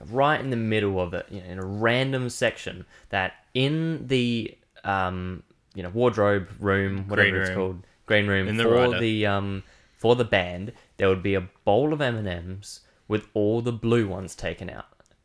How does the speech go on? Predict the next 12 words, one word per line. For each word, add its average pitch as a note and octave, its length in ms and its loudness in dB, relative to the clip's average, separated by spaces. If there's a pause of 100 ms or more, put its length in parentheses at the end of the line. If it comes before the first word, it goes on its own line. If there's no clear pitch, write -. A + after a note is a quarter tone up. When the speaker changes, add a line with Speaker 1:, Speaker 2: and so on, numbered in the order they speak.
(100)
Speaker 2:
Oh. A#3 540 -4 (540)
Speaker 1:
And A#2 140 4
it A#2 80 4
was A#2+ 120 -4
kind C3+ 380 0
of B2 160 0
like A#2 640 0 (360)
this A2 320 -2
little B2+ 460 0
clause G2+ 800 2
in B2 300 -2
there G2 400 2